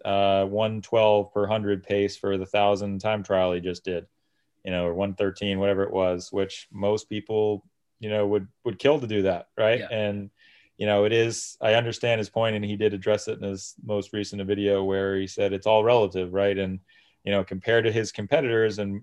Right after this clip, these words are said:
Speaker 1: and his, his biking and running capabilities,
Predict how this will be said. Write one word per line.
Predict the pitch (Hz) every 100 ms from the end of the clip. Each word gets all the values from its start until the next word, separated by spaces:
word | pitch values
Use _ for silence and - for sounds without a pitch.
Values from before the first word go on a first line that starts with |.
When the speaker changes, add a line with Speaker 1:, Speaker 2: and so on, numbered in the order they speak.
| -
Speaker 1:
and | 107 101
his, | 107 95 - _
his | 104 95
biking | 92 104 107 113 104
and | 101
running | 120 113 101
capabilities, | - 95 92 95 101 107 -